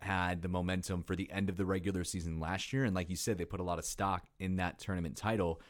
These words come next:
and then they kind of l-, fell off a little bit after that. Um, we'll see if they're able to start that momentum at the right time. I'm putting white, right time in, like, quotes 'cause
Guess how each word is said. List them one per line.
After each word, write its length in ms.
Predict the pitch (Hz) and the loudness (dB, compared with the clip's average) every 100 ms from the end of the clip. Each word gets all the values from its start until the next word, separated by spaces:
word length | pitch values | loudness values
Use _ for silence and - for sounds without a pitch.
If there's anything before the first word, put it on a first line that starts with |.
| - - _ - | -20 -20 _ 0
and 160 | 110 | 2
then 80 | 123 | 2
they 100 | 117 | 2
kind 220 | 110 113 | 2 0
of 60 | 95 - - | -2 -8 -8
l-, 180 | 95 - - - _ _ _ - | -8 -10 -18 -20 _ _ _ 0
fell 160 | 104 | 2
off 240 | 85 76 - | 2 0 -2
a 40 | |
little 180 | 80 78 | -4 -2
bit 180 | 76 - - - | -4 -8 -16 -2
after 340 | 139 233 104 | 0 2 2
that. 300 | 92 76 69 - - - - | 0 0 -2 -10 -20 -6 2
Um, 340 | 95 90 85 - | 4 4 0 0
we'll 160 | 127 | 2
see 400 | - - 139 170 | 4 6 6 6
if 160 | 117 - | 4 4
they're 180 | 127 120 | 6 6
able 280 | 123 127 | 6 4
to 380 | - 117 104 90 - - _ _ - | 2 2 4 2 -2 -16 _ _ -4
start 680 | - - - - 135 135 135 | -2 0 -2 2 6 6 6
that 160 | 143 | 4
momentum 400 | 147 143 156 156 | 4 2 2 0
at 100 | 123 | 0
the 80 | 113 | 2
right 300 | 104 104 117 | 4 4 4
time. 420 | - 104 95 117 | -2 0 0 0
I'm 100 | 123 92 | 0 0
putting 200 | 98 87 | 0 2
white, 180 | 92 - | 0 2
right 240 | 107 107 | 2 2
time 320 | - 101 101 | 2 4 4
in, 80 | 90 | 4
like, 160 | 85 78 | 0 0
quotes 500 | - 110 131 - - | 4 4 2 -4 -6
'cause 240 | 85 71 | -8 -10